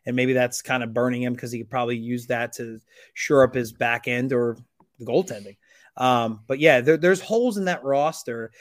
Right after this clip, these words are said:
When it comes to offense, he hits it. When it comes to defense, it's a little, he's relying on Morgan Rielly an awful lot.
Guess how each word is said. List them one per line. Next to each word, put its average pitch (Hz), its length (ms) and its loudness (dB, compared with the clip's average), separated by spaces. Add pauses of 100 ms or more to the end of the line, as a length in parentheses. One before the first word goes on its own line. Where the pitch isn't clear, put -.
(220)
When 180 200 0
it 196 80 -2
comes 285 180 4
to 240 80 2
offense, 233 400 -2
he 208 160 -4
hits 247 240 2
it. 131 240 -6
When 147 120 -8
it 151 80 -10
comes 202 320 -4
to 185 180 -2
defense, 185 560 -4
it's - 180 -14
a 160 80 -10
little, 156 420 -2
he's 143 140 -16
relying 147 500 2
on 143 120 -2
Morgan 139 340 0
Rielly 131 340 0
an 131 80 -4
awful 131 260 -4
lot. 131 300 -2